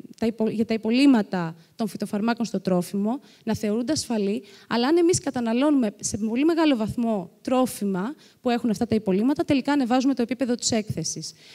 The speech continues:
Μεγαλύτερη ευαισθησία, φυσικά, φαίνεται να έχουμε σε ορισμένες πληθυσμιακές ομάδες, στα παιδιά, στις εγγύους ή στους υπερήλικες. Επίσης, υπάρχει πιθανός κίνδυνος για αύξηση καρκίνου, για λευχαιμία, για σακχαρώδη διαβήτη τύπου δύο,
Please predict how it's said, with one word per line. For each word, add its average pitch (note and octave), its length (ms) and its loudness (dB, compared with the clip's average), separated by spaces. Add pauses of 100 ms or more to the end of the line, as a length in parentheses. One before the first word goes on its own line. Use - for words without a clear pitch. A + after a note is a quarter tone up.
(220)
Μεγαλύτερη B3 540 2
ευαισθησία, B3+ 500 0
φυσικά, C#4+ 500 0
φαίνεται D4+ 360 -2
να B3+ 120 0
έχουμε C4 260 0
σε - 120 -2
ορισμένες A#3 400 -2
πληθυσμιακές G#3 640 -4
ομάδες, C4+ 560 -8 (380)
στα - 200 0
παιδιά, A#3+ 440 4
στις - 180 -2
εγγύους B3 480 2
ή C4 40 0
στους A#3+ 220 -2
υπερήλικες. G#3+ 760 2 (800)
Επίσης, D#4 680 6
υπάρχει - 380 6
πιθανός C4+ 400 4
κίνδυνος C#4 420 4
για A#3+ 140 4
αύξηση - 480 0
καρκίνου, C#4+ 520 6
για C4 160 6
λευχαιμία, A3 540 4
για B3 120 4
σακχαρώδη A3 500 4
διαβήτη G#3+ 300 4
τύπου G#3+ 280 -2
δύο, A3 280 2